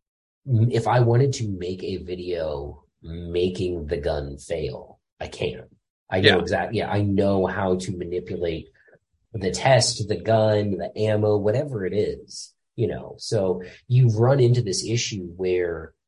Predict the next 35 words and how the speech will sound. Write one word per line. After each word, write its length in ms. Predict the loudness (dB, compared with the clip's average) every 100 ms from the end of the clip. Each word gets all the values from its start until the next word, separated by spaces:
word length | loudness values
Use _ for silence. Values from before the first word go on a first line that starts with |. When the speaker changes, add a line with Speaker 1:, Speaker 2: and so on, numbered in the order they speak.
| _ -10
Speaker 1:
you 160 | -8
have 440 | -4 0 2 0 -2
these, 680 | -10 -10 -10 -8 -6 -6 -4
uh, 540 | -2 0 0 -2 -6 -6
pop 280 | 0 0 -2
culture 800 | -4 -4 -2 -2 -2 -4 -8 -14 _ -12
endurance 580 | -10 -6 -2 0 0 -4
tests, 840 | -4 -4 -4 -6 -8 -8 -8 -12 _
and 840 | -4 0 0 -2 -4 -4 -6 -8 -12 _ _
people 500 | -4 -2 2 2 2
then, 420 | 0 -2 -2 -8 -14 _ -4
people 280 | -2 -2 -4
who 200 | -6 -4
don't 260 | 0 0 -2
shoot 160 | -8
a 40 | -4
lot 360 | 0 0 -2 -8 _ -8
see 200 | -4 2
those 460 | 2 2 0 -4 -10 _ _
and 160 | -2 2
go 100 | 2
like, 220 | 2 2
"Oh, 220 | 4 4 4
well, 140 | 2
this 200 | 0 -2
gun 180 | -4 -4
has 180 | -6 -6
problems 560 | 0 0 0 -4 -8
or 60 | -10
this 160 | -10 -8
gun 160 | -8
isn't 260 | -8 -10 -12
reliable." 560 | -4 0 2 0 -6 -12 -4
And 80 | 2
that, 220 | 2